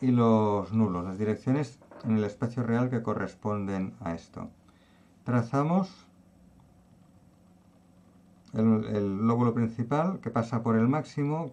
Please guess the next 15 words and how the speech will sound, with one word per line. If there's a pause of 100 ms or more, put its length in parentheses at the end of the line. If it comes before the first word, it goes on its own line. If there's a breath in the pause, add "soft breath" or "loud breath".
(120)
que
es
dibuj-, (100)
que (320 soft breath)
el
máximo
lo
situamos (260 soft breath)
así
normalizado
en
el
borde
del
semicírculo.